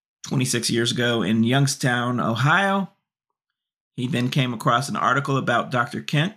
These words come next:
from Youngstown, Ohio, famous author of Empty Planet, how she had a baby she gave up for adoption twenty-six years ago in Youngstown, Ohio. <laughs>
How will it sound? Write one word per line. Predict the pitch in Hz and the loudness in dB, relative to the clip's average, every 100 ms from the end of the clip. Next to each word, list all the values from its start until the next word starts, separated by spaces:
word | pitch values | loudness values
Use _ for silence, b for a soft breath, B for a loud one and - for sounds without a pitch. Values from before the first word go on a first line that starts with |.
| _ _ | _ _
from | 120 117 | 0 2
Youngstown, | 139 147 - 135 131 127 135 135 - - | 2 0 0 0 2 2 2 2 -2 -6
Ohio, | 120 117 139 190 196 208 196 _ _ _ _ | -2 0 2 2 0 -4 -8 _ _ _ _
famous | 143 135 127 - | 0 0 0 -2
author | 127 127 131 120 | -2 -2 -4 -4
of | 113 113 117 - 131 | -4 -4 -4 -6 -4
Empty | 117 104 | -4 -4
Planet, | - 143 170 208 - _ _ _ _ _ _ _ _ _ 127 | 0 2 2 0 -4 _ _ _ _ _ _ _ _ _ -4
how | 123 | 0
she | 123 131 123 | 0 0 0
had | 123 120 | 0 0
a | 117 | -4
baby | 131 147 175 190 | 2 2 4 0
she | - 185 | -2 0
gave | 175 175 | 0 0
up | - - | -2 -2
for | 165 | 0
adoption | 170 175 175 196 185 - | 2 0 -2 -6 -6 -6
twenty-six | - 135 139 123 - | -2 0 0 -2 0
years | 190 208 | 2 2
ago | 190 180 185 202 - _ _ _ _ _ 117 | 2 0 2 0 -4 _ _ _ _ _ 0
in | 110 | 2
Youngstown, | 113 135 - - 117 | 4 2 0 -2 0
Ohio. | 117 113 208 220 208 202 | 0 2 2 2 0 0
<laughs> | 214 | 0